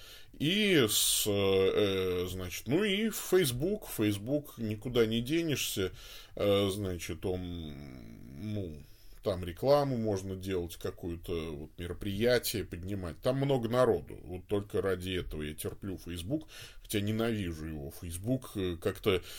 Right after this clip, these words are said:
выборочно показывает мои постинги, э, аудитория не расширяется из-за этого. Очень трудно, э, разобраться, как все там это работает, э, как вот он, э, то есть, как бы в Фейсбуке ты пишешь десять постингов, а люди видят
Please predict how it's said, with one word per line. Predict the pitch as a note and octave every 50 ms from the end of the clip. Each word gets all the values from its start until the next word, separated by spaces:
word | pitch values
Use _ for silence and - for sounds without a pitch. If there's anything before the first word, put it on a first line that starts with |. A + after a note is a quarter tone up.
| - - -
выборочно | - F#2 A#2 C#3+ D3 A#2 A#2 G2+ - - - - F2+
показывает | - G2 F#2 - - A2 G2+ F#2+ E2+ E2+ E2 E2 E2 E2 -
мои | G2 F#2 F2+ F2+ D#2+
постинги, | D2+ - - C3+ C#3+ C3 - - - A2+ F#2+ F#2 F#2 E2+ F2 E2+ E2 D#2+
э, | D#2+ D2 C#2+ C#2 C2+ C2 C2 A#1 B1+ B1+ B1+ C#2+
аудитория | F2+ F#2 F2+ E2 F2 F2+ - - A#2+ A2+ G#2+ F#2 F2 E2+ E2+ E2 D#2 E2
не | E2+ F2 F2+ F2+ F#2
расширяется | F2+ E2 - - - - G2+ G#2+ C3+ D3 C#3+ C3+ A#2 G#2 G#2+ - - - F#2
из-за | F2+ F2 E2+ E2+ F2 F2+
этого. | F2+ E2+ D#2+ - - F2+ E2+
Очень | F2+ G#2 - - B2 G#2
трудно, | - B2+ C3 C3+ A2+ G2+ G2 F#2 F2+ F2+ - - - - - - - -
э, | - - - G#2+ G2+ G2 F#2 F#2
разобраться, | F#2+ F#2 G2 G#2+ G#2 G2+ B2+ D#3+ D#3+ D#3+ D#3 - - C3
как | - - B2 A2 -
все | - - - - G2
там | - - F#2+ F#2 F#2
это | F2+ - -
работает, | F2+ F#2 F#2+ F#2 F2+ G2 G2+ F#2 - - F2 F2 E2+ - - - -
э, | F#2 E2+ F2 E2+ D#2+ E2 E2 - -
как | - F2+ F2+ -
вот | F2 E2 - E2+
он, | E2 E2 E2 E2 - - - - - - - - - -
э, | - - B1+ B1+ B1+ C#2 C#2 C2+ B1+ B1 C#2 F2 F2+ F2
то | - B2+
есть, | A2 - - - - - - - - A2+ G#2+ -
как | - G#2+
бы | G2+ G2+
в | G2+ -
Фейсбуке | - - D3+ D3 A#2 B2+ D#3 G#3 F#3 - -
ты | - - D3
пишешь | C3+ - F3 F#3+ F3+ - - B2 G2+ - -
десять | G2+ G2+ C3 B2+ - - - -
постингов, | - E3 E3+ E3 - - A#2+ A2 F#2 F2+ F#2 - -
а | G2 F#2
люди | G#2 B2+ B2 G#2 F#2
видят | F2+ G2 A#2 G#2 F#2+ F2